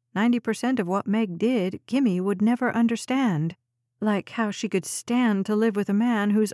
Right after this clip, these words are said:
only ambition was to sell houses and have the most bleached blonde hair and darkest tan in Anchorage. Or how she'd finally convinced Mom to find the courage to leave Chuck. Once they got back on the Glen,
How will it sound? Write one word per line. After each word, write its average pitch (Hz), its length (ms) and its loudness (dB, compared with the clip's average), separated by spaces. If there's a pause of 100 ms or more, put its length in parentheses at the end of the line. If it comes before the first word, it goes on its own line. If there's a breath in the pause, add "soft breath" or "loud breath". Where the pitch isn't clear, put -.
only 262 380 4
ambition 214 640 0
was 208 220 -2
to 214 100 -4
sell 226 300 0
houses 214 680 -2 (300)
and 247 160 2
have 240 260 -2
the 233 60 0
most 247 420 2
bleached 262 540 -4
blonde 285 340 0
hair 247 420 -2
and 202 220 0
darkest 247 480 -4
tan 175 500 -2
in 240 140 2
Anchorage. 165 680 -2 (640)
Or 202 180 2
how 208 220 0
she'd 180 300 -4
finally 180 500 2
convinced 165 640 -2
Mom 185 560 0 (260)
to 190 120 -4
find 254 400 2
the 302 60 -2
courage 170 600 -2
to - 100 -2
leave 175 380 -2
Chuck. - 480 -6 (1400)
Once 285 340 0
they 262 140 -4
got 220 280 -2
back 190 260 -4
on 185 140 2
the 190 80 0
Glen, 160 560 -2